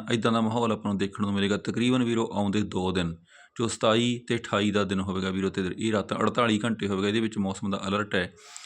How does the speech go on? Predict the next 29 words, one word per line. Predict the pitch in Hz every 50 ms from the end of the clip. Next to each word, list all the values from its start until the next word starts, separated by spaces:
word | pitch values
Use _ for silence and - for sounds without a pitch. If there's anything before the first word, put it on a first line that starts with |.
| - - - - - _
ਕਿ | - 135
ਵੀਰੋ | 127 131 135 127
ਪੰਜਾਬ | - 123 120 117 110 107 107
ਦਾ | 113
ਮੌਸਮ | 110 107 104 101 - 120 110 107 101
ਵੱਡੇ | 95 113 101 95 101 120 110
ਪੱਧਰ | 98 104 104 113 104
ਦੇ | 104 117
ਉੱਪਰ | 110 - - - 92 95 95 -
ਖਰਾਬ | - - 104 95 95 92
ਹੋਣ | 92 95 98 95 95
ਜਾ | 92 92 92
ਰਿਹਾ, | 90 104 107
ਜਿਸ | 104 107 101
ਦੇ | 107 107 127
ਕਾਰਨ | 120 117 107 101 101 98
ਆਪਾਂ | 95 - 95 95
ਨੂੰ | 95 95 98 - - - - - - _ - -
ਜੋ | 120
ਕਣਕਾਂ | 120 123 113 113 110 - 123 117
ਦਾ, | 117
ਫਸਲਾਂ | 110 110 - 117 101 - 107 104
ਦਾ | 101 101
ਵੀਰੋ | 98 98 98 101
ਨੁਕਸਾਨ | 95 95 - - - 101 95 95 95
ਕਿਸਾਨ | 92 - - 98 92 90
ਵੀਰਾਂ | 85 90 90 90
ਦਾ | 87 92
ਹੋਵੇਗਾ। | 87 98 95 92 98 101 92 92 87 85